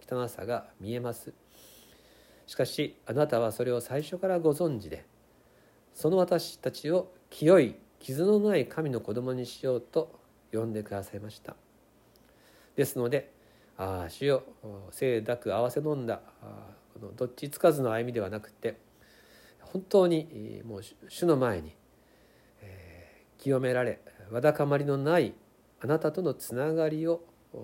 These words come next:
持つ者として、今を生きていきたく願います。そこにこそあるあなたからのこの喜びを、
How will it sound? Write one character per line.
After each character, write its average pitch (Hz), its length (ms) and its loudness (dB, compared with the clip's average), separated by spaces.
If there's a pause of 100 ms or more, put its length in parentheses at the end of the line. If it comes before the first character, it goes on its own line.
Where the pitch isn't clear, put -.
(120)
持 123 140 -4
つ 110 140 -6
者 101 240 -6
と 92 140 -10
し - 160 -16
て、 - 220 -6 (380)
今 104 240 -8
を 135 180 -8 (100)
生 113 120 -10
き - 80 -18
て - 100 -14
い - 40 -8
き - 60 -20
た 95 120 -12
く - 240 -10 (160)
願 85 160 -10
い 80 60 -14
ま 85 120 -20
す。 - 220 -20 (640)
そ - 100 -16
こ 127 80 0
に 107 100 -4
こ 143 100 -2
そ 120 200 0
あ 120 60 4
る 104 120 -4 (380)
あ - 40 -10
な 117 120 -6
た 127 100 -8
か 170 120 -4
ら 170 120 2
の 107 180 -2 (120)
こ - 100 -20 (300)
の 110 200 -4
喜 104 100 -6
び 87 140 -8
を、 87 120 -10